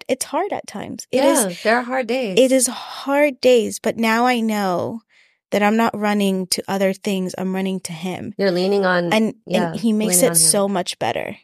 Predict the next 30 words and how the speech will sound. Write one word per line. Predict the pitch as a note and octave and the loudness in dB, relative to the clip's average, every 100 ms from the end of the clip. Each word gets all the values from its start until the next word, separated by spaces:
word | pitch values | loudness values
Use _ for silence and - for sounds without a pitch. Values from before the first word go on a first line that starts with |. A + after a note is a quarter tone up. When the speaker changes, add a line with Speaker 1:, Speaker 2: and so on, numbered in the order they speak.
| - | -6
Speaker 1:
And, | G3+ | -2
Speaker 2:
Mm-hmm. | G#3 F#3+ | 0 2
Speaker 1:
and | G3 G#3+ | 2 2
he, | A3 G3 | 0 -4
he | G3+ A3 | -8 -6
really, | G#3 G3+ A#3 A#3 C4 | -4 -2 0 0 0
truly | - G3+ G#3 G#3 | -6 -8 -8 -8
does. | - - - - - _ _ _ _ _ _ _ _ _ _ _ _ _ | -8 -8 -8 -12 -14 _ _ _ _ _ _ _ _ _ _ _ _ _
Speaker 2:
That | A3 | 2
was | B3+ A#3+ | 2 2
amazing. | G3+ E3+ D#3+ D#3 D#3+ E3 _ - | 0 -2 -2 -4 -6 -10 _ -8
And | E3 | -4
I'm | E3+ E3+ | -2 -4
so | - F3+ F3 | -2 -2 2
glad | F3 E3+ | 0 0
that | E3 D#3+ | -2 -2
God | D3 C#3+ C#3+ D3+ | 0 2 2 0
has | - D#3 D#3 | -2 -2 -2
taken | - D#3 D#3 D#3 | 0 0 2 2
you | D3 | 2
on | C#3 D3 | 2 0
this | D3 - | 0 0
journey | C3+ C#3 C#3+ D3 - - - | -2 0 -2 -4 -8 -14 -12
Speaker 1:
Mm-hmm. | A3 - | -10 -4
Speaker 2:
of | D3+ | -4
transformation | D3+ E3+ D#3 - D3 C#3+ D3+ D#3 D3 C#3+ D#3 - _ _ _ _ | 0 0 0 -2 -2 -2 -2 -2 -2 -2 -6 -14 _ _ _ _
by | F3 | 2
using | F#3 G3+ A#3 A3 | 4 2 -2 -4
your | D#3 | -4
daughter | D3 B2+ F2 A#2+ C#3 | -4 -6 -8 -10 -10